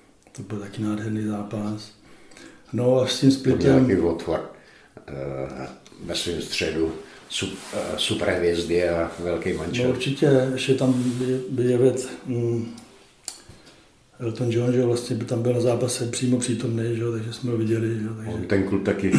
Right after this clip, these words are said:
Speaker 2: jeden čas vlastnil.
Speaker 1: No, vlastně ho sponzoroval, jasně, takže, takže krásný zápas. No a ve Splitu to byla smůla,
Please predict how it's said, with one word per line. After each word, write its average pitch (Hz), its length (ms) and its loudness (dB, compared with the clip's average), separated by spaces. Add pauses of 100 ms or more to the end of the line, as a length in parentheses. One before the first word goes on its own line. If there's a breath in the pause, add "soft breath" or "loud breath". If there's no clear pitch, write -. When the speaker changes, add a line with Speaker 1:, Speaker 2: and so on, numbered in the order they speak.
(140)
Speaker 2:
jeden 95 220 2
čas 101 160 0
vlastnil. 104 460 2
Speaker 1:
No, 135 360 8
vlastně 127 300 0
ho 120 60 0
sponzoroval, 117 640 0
jasně, 104 320 -6
takže, 104 260 -4 (1080 loud breath)
takže 110 300 -4
krásný 110 460 -2
zápas. 117 680 -2
No 123 220 0
a - 40 4
ve 127 100 4
Splitu 135 400 6
to 135 100 6
byla 131 240 6
smůla, 127 680 4